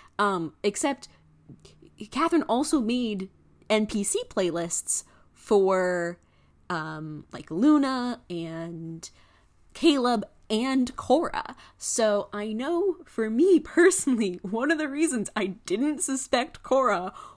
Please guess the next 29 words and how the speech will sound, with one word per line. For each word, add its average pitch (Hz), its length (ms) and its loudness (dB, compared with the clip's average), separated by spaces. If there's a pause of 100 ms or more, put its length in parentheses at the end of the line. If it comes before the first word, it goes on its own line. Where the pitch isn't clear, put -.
(160)
was 233 560 4 (840)
I 269 60 0
was 269 160 2
like, 262 160 0 (120)
"Well, 302 280 2 (100)
Korra 330 300 2
already 320 240 6
has 330 380 0
a - 40 0
playlist. - 720 -10 (280)
So 330 180 4
Blackmel-, 311 720 0 (100)
like, 285 220 2
Blackwell 269 440 0
must 311 220 2
be 320 140 6
someone 302 460 2
different." - 640 -6 (580)
Um, 185 580 -2 (880)
I 247 120 6
think 339 240 8
at - 120 2
<laughs> - 0 -
one 494 440 0
point, - 520 2 (120)
though, 339 540 6 (580)
<laughs> - 460 -2
I - 340 0 (140)
asked 262 640 2